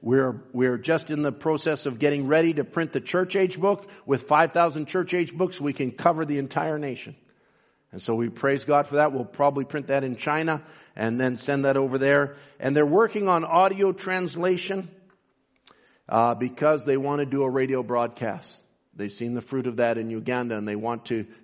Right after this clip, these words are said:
do that themselves. And so you pray for them. That's what they're working on, is that they'll work towards a, a radio broadcast.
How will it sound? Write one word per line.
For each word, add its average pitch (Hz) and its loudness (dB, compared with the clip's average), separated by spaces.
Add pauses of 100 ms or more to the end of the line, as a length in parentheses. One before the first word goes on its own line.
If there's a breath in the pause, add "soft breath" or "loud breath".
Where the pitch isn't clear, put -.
do 120 0
that 120 2
themselves. 113 -4
And 104 -8
so 117 -6
you 120 0
pray 131 0
for 120 -10
them. 151 -2 (340 loud breath)
That's 104 -6
what 120 -2
they're 113 -2
working 143 -2
on, 147 2
is 123 -4
that 117 0
they'll 113 2
work 123 -4
towards 120 -4
a, 110 -2 (180)
a 104 -2
radio 120 0
broadcast. 117 0